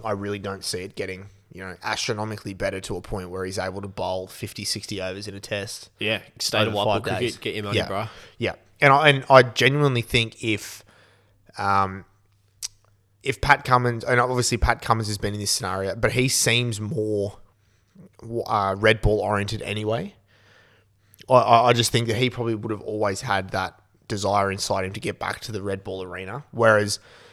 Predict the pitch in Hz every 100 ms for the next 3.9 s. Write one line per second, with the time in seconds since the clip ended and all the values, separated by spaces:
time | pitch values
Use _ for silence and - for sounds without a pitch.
0 | _ - 120 - 120 107 120 123 - 110
1 | 107 104 - - 98 101 113 98 104 107
2 | 98 - 98 101 110 98 95 _ _ _
3 | _ - 127 120 113 - - - 120